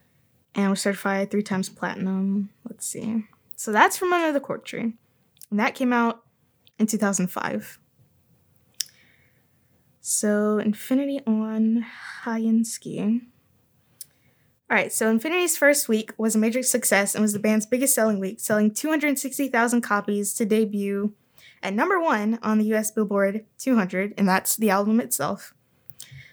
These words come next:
Uh, the, this charting was first started with the lead single, The Carpal Tunnel,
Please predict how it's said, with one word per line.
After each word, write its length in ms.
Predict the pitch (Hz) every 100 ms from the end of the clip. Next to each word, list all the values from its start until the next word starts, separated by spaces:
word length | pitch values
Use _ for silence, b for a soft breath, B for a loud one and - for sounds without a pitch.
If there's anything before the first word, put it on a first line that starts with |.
| B -
Uh, 560 | 226 226 226 220 220 214 220
the, 500 | 220 214 208 214 220 233
this 240 | 240 254
charting 320 | - 262 254
was 160 | 233 -
first 240 | 247 254
started 200 | 247 240
with 100 | 220
the 60 | 208
lead 260 | 226 247 -
single, 320 | 233 226 220
The 40 |
Carpal 360 | - 233 269 262
Tunnel, 340 | 233 247 262